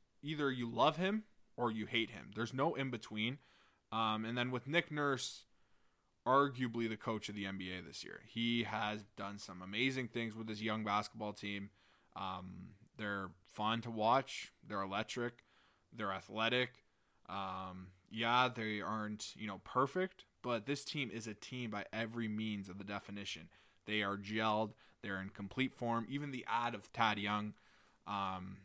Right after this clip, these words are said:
so he has been really important. It's gonna be interesting. It is. It is going to be a fun series. If Nick Nurse is able to play his system and coach,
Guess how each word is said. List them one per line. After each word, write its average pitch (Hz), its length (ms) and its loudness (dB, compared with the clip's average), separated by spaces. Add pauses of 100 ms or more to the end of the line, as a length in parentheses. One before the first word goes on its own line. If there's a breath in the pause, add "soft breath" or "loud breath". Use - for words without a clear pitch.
(120)
so 101 160 -2
he 107 140 0
has 120 160 4
been 110 180 0
really 107 220 0
important. 104 480 -2 (1400 soft breath)
It's - 120 -6
gonna 185 120 6
be 180 100 6
interesting. 131 440 0 (140)
It 123 140 4
is. 123 240 6
It 113 100 2
is 123 100 4
going 143 200 4
to 143 40 4
be 139 80 6
a 117 60 6
fun 143 300 6
series. 135 520 4
If 143 280 6
Nick 135 200 2
Nurse 139 280 2
is 127 100 2
able 127 200 4
to 120 120 -2
play 123 320 4
his 117 220 2
system 117 580 0
and 110 260 -2
coach, - 600 -4